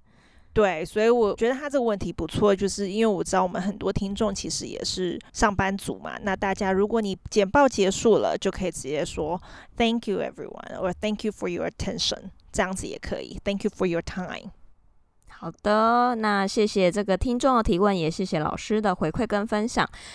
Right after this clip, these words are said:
Speaker 2: 那接下来我们这个礼拜要进行的就是大家最喜欢的主题式的内容。那这个礼拜我们要进行的是，呃，有关于缩写的部分。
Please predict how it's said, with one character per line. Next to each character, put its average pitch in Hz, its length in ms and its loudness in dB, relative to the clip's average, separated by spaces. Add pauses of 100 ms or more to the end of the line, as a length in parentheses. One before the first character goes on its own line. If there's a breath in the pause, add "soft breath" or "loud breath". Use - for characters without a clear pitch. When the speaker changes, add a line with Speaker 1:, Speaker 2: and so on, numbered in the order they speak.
(140 loud breath)
Speaker 2:
那 269 180 4
接 285 280 -2
下 285 260 0
来 202 220 2
我 175 200 2
们 151 260 -2
这 339 60 0
个 277 80 4
礼 196 40 6
拜 208 180 4
要 214 120 6
进 220 220 0
行 165 200 -6
的 160 140 0
就 190 140 2
是 196 180 0
大 196 140 2
家 190 180 4
最 214 160 6
喜 - 160 -2
欢 190 180 -2
的 190 120 4
主 151 180 -2
题 165 180 0
式 220 220 -4
的 160 280 2
内 202 200 2
容。 147 340 4 (260 loud breath)
那 233 120 4
这 233 140 2
个 208 80 6
礼 160 100 0
拜 196 180 4
我 156 140 4
们 151 140 0
要 170 80 2
进 175 260 -2
行 139 240 -8
的 147 180 0
是， 160 440 0
呃， 139 180 0
有 - 140 2
关 240 200 6
于 208 60 4
缩 262 260 4
写 - 200 0
的 165 120 -6
部 175 200 -2
分。 165 200 2